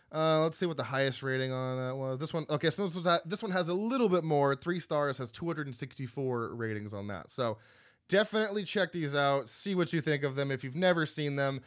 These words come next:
Okay, if you've never seen Return to, or if you've never seen Return to Nukem High, go watch Class of Nukem High. You don't have to watch two and three. You could just watch the first and then watch this one. Uh, this one also does leave you on a cliffhanger, quote unquote, 'cause it does say "to be continued," because there is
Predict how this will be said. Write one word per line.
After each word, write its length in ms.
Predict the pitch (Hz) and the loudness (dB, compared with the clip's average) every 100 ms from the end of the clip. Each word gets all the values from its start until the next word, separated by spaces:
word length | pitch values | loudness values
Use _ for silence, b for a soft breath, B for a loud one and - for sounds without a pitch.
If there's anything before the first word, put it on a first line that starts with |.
| B | B
Okay, 160 | 160 185 | -4 0
if 60 | 160 | 0
you've 120 | 180 | 0
never 240 | 262 277 | 0 0
seen 300 | 247 226 214 180 | -2 -2 -2 0
Return 360 | 156 170 180 | -2 0 0
to, 140 | 190 190 | -2 -2
or 100 | 156 | -2
if 120 | 139 | -2
you've 80 | 156 | -4
never 160 | 202 | -4
seen 140 | 185 190 | -4 -4
Return 260 | 151 165 | -4 -4
to 80 | 160 | -2
Nukem 260 | 147 143 131 | -2 -4 -2
High, 200 | 131 127 | 0 0
go 200 | 127 196 | 2 2
watch 380 | 196 180 165 - b | 4 4 2 -6 b
Class 320 | - 175 165 165 | -6 -2 -2 -2
of 60 | |
Nukem 300 | 156 151 143 | -4 -4 -2
High. 180 | 139 139 | 0 0
You 80 | 139 | 2
don't 100 | 180 | 0
have 120 | 196 | -2
to 80 | 190 | -2
watch 240 | 170 - | -4 -4
two 160 | - 156 | -6 -4
and 120 | 127 | -2
three. 140 | 131 | -2
You 60 | 131 | -4
could 120 | 139 | -6
just 160 | 147 143 | -10 -4
watch 160 | 139 | -4
the 80 | 127 | -4
first 360 | 113 135 131 131 b b | -6 -4 -4 -6 b b
and 120 | 135 | -2
then 80 | 135 | 2
watch 200 | 127 127 | 2 0
this 220 | 135 127 | 0 0
one. 200 | 131 123 b b b - | -2 -4 b b b 0
Uh, 140 | 131 | 2
this 180 | 165 208 | 2 2
one 100 | 233 | 2
also 280 | 214 220 208 | 4 4 4
does 160 | 202 | 2
leave 260 | 170 208 196 | 2 0 0
you 240 | 190 196 | 2 2
on 240 | 170 170 170 | 4 4 4
a 380 | 165 160 156 151 | 2 2 2 -2
cliffhanger, 1080 | - - 165 180 202 - - 208 220 226 226 | -6 -6 0 2 0 -4 -8 -2 0 2 0
quote 260 | 220 208 208 | 0 -2 0
unquote, 440 | 190 196 190 196 | -2 -4 -2 -2
'cause 140 | 175 147 | -2 -6
it 80 | 131 | -4
does 220 | 147 143 | -4 -2
say 160 | 151 | -4
"to 180 | 131 - | -4 -6
be 120 | 156 156 | -6 -4
continued," 560 | 135 120 175 170 170 | -4 -2 -2 -2 -4
because 300 | 131 139 127 | -4 -4 -4
there 160 | 123 131 | -2 -2
is 180 | 127 | -2